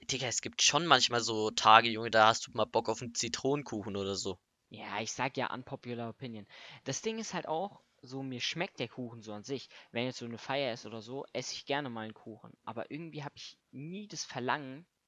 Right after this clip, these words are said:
Speaker 2: Kuchen zu essen. So bei jedem Essen, was mir schmeckt, hab ich manchmal so, so Bock auf das Essen.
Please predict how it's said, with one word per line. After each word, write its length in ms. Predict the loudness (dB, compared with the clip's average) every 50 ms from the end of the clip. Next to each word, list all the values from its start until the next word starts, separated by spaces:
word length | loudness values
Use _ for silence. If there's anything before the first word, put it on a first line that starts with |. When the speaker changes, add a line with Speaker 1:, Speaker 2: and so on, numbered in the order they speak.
| _ _
Speaker 2:
Kuchen 380 | -12 -10 -8 -8 -10 -10 -14 -14
zu 140 | -8 -6
essen. 260 | -6 -6 -6 -8 -12 -16 -14
So 180 | -12 -10 -12 -8 _
bei 80 | -4 -4
jedem 460 | -4 -6 -8 -6 -4 -4 -4 -4 -6
Essen, 320 | -6 -6 -6 -6 -8 -8 -8
was 160 | -10 -8 -8
mir 120 | -8 -8
schmeckt, 420 | -8 -8 -10 -12 -16 -18 -20 -20 _ -20 -20 -20 -16 -8
hab 120 | -4 -4 -4
ich 100 | -2 -4
manchmal 320 | -6 -6 -6 -6 -8 -8
so, 100 | -8 -10
so 380 | -10 -12 -12 -12 -12 -14 -14 -10
Bock 280 | -4 -2 -2 -2 -2 -4
auf 140 | -6 -6 -8
das 140 | -12 -14 -12
Essen. 280 | -12 -12 -12 -14 -16